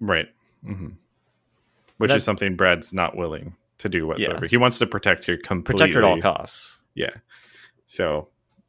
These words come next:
Speaker 1: he doesn't want her making a choice that could hurt her, or he doesn't really want her to make the choice, honestly. He's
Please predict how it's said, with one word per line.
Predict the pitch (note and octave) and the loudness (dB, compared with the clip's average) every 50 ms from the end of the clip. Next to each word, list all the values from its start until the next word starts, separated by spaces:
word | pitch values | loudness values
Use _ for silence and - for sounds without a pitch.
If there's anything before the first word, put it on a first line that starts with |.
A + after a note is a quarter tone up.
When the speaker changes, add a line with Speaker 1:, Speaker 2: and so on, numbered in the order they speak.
| _ - | _ -16
Speaker 1:
he | - - A2+ A#2 | -10 -2 2 4
doesn't | A#2 A#2+ A#2 A#2+ G#2 F#2 | 6 6 6 4 2 2
want | G2 F#2+ E2 G#2 | 2 2 2 0
her | G#2+ F#2 | 0 0
making | F2 F2 E2+ - E2+ | 0 0 0 -2 -4
a | D2+ | -4
choice | D2 - - D#2 D#2+ D#2 - - - | -4 -4 -4 -4 -4 -6 -8 -8 -6
that | D#2 D#2 E2 - - _ _ _ _ _ _ - | -4 -4 -4 -6 -8 _ _ _ _ _ _ -4
could | - - F#2+ - | 0 0 2 2
hurt | F2+ F#2 E2 - - | 2 -2 -2 -2 -2
her, | E2+ E2 D#2 D#2 D#2 D#2 D2 - | -4 -4 -4 -4 -6 -8 -10 -8
or | E2+ D#2+ D#2+ D2+ D2 D2 D#2 - _ _ _ _ _ _ _ _ _ _ _ _ _ _ _ _ _ _ _ _ _ _ _ _ _ | -6 -4 -2 -2 -2 -2 -4 -8 _ _ _ _ _ _ _ _ _ _ _ _ _ _ _ _ _ _ _ _ _ _ _ _ _
he | - C3 | 2 4
doesn't | C3+ D3 C#3 C#3 B2 | 4 4 4 4 2
really | A2+ A#2+ A2 G2 | 4 4 4 2
want | F2+ F2+ F2 E2 | 2 2 0 0
her | D2+ | -2
to | D2+ D#2 | -2 -4
make | D2+ D2 C#2+ - | -6 -8 -10 -12
the | - | -14
choice, | - - - C#2 - - - - | -10 -8 -6 -6 -6 -8 -10 -6
honestly. | - E2 E2 - - - - - - - _ _ | -4 -4 -4 -4 -6 -10 -10 -10 -10 -10 _ _
He's | - G2 F#2+ F2+ F#2 - | -6 -4 -4 -4 -6 -12